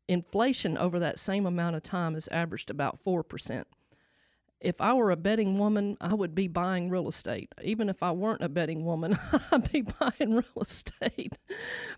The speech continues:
But, uh, mortgage, um, here's another thing we're gonna talk about later in the show, Mark. We're gonna talk about, um, some great products that have come very popular. The one-year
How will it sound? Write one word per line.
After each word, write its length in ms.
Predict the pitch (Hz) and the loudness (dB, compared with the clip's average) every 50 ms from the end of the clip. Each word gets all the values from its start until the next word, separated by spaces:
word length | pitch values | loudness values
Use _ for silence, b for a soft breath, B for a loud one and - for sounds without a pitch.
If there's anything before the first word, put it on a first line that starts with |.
| _ - | _ 0
But, 380 | - 214 185 165 202 - - | 2 2 2 2 0 0 2
uh, 480 | 247 208 190 175 170 160 160 - 117 - - | 4 6 6 6 4 4 2 0 -2 -6 -8
mortgage, 640 | - - 196 196 208 254 269 262 247 220 - - 233 | -4 0 4 4 4 4 4 2 2 0 0 0 2
um, 300 | 208 196 185 175 160 - - | 2 2 2 0 0 -4 -4
here's 280 | 165 - 254 311 285 277 | 0 4 4 4 6 4
another 320 | 233 226 247 247 226 220 | 4 4 4 4 2 2
thing 240 | - - 220 202 185 | 2 2 2 2 2
we're 80 | 185 | 2
gonna 160 | 180 196 185 185 | 2 0 0 0
talk 260 | - 214 190 185 - | 0 0 0 0 0
about 300 | 180 185 175 175 - - | -2 -2 -2 -2 0 0
later 400 | 180 180 170 175 165 175 175 170 - - - | 0 2 2 2 2 0 0 -2 -4 -2 -2
in 120 | 180 185 | 0 0
the 80 | 170 170 | 0 0
show, 300 | - - 196 180 175 170 | 0 2 4 4 4 4
Mark. 400 | 175 170 160 160 160 - - - B B B B B B B - | 2 2 0 0 -2 -4 -6 -12 B B B B B B B -2
We're 80 | 185 | 2
gonna 180 | 202 220 214 202 | 2 4 2 2
talk 360 | 196 - 233 202 208 202 - | 2 2 2 2 2 2 0
about, 500 | 185 180 185 185 180 165 - - - - | -2 0 2 2 4 2 0 -2 -2 0
um, 380 | 175 170 165 156 156 160 - - | 0 2 2 0 -2 -4 -6 -8
some 280 | - - - - 170 160 | -8 -8 -6 -4 -4 -2
great 280 | 160 180 180 202 - - | -2 0 0 0 0 0
products 380 | - 208 185 180 170 - - | 0 0 0 0 0 -2 -4
that 100 | - 175 | -4 -4
have 120 | - - - | -4 -6 -6
come 420 | - 196 175 160 165 170 180 - - | -4 -2 0 0 -2 -2 -4 -8 -8
very 300 | 175 165 185 185 190 180 | -4 0 2 2 2 2
popular. 640 | - - 185 165 - - - 156 131 139 160 160 - | 0 -2 -4 -4 -4 -4 -6 -6 -4 -4 -6 -8 -6
The 220 | - 165 165 170 | -4 -2 -2 -2
one-year 760 | 165 165 175 196 214 233 233 220 214 214 208 208 208 208 | -2 0 0 2 2 2 2 4 4 4 4 2 2 0